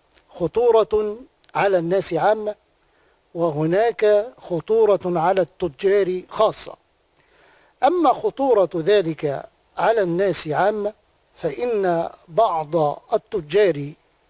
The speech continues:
إلا من رحم ربي، غرضهم الأساسي الربح، وتراهم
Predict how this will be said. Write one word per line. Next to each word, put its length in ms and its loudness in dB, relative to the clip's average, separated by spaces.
إلا 420 0
من 140 0
رحم 440 0
ربي، 420 -2
غرضهم 840 2
الأساسي 760 -2
الربح، 600 -4
وتراهم 960 2